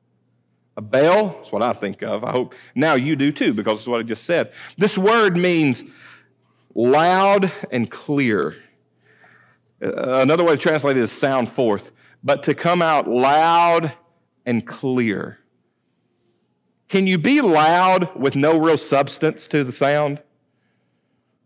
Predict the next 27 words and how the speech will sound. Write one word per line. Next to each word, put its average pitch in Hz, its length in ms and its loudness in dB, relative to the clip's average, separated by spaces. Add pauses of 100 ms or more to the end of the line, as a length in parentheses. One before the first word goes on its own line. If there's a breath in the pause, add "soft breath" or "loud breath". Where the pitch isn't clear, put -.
(140)
Yeah, 156 340 2
you 156 100 -4
can. 143 420 -2 (760 soft breath)
Can 202 220 2
you 214 100 2
be 196 140 0
clear 214 760 2
without 202 380 2
any 220 140 2
volume? 190 680 2 (760)
Yeah, 233 240 0 (340 loud breath)
but 220 140 2
if 196 160 -2
you've 277 260 2
got 262 380 2
clear, 285 880 0
a 160 80 0
clear 320 480 0
message 170 680 0 (560 loud breath)
being 226 360 2
shared 220 500 0
loudly, 151 720 2 (560 soft breath)
that 160 240 2
is 139 120 -2
very, 147 520 2
very 131 300 2
effective. - 760 -6